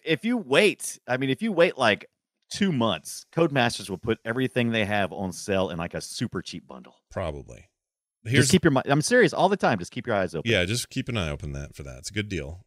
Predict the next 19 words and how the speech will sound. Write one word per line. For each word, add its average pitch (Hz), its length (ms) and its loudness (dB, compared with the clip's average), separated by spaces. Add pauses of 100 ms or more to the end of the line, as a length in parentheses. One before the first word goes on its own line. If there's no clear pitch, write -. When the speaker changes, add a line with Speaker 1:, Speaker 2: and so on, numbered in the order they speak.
(120)
Speaker 2:
if 90 160 -16
you 87 60 -10
wanna 82 160 -6
get 73 180 -10
it. 57 100 -20 (380)
So, 131 340 2 (220)
uh, 123 260 2
here's 143 220 2
what 160 100 2
I 131 80 6
did. 95 240 -4 (360)
This 127 180 0
week 143 180 0
I 120 80 0
got, 113 260 2
something 135 200 -2
caught 113 180 0
my 92 180 -6
eye. 64 200 -16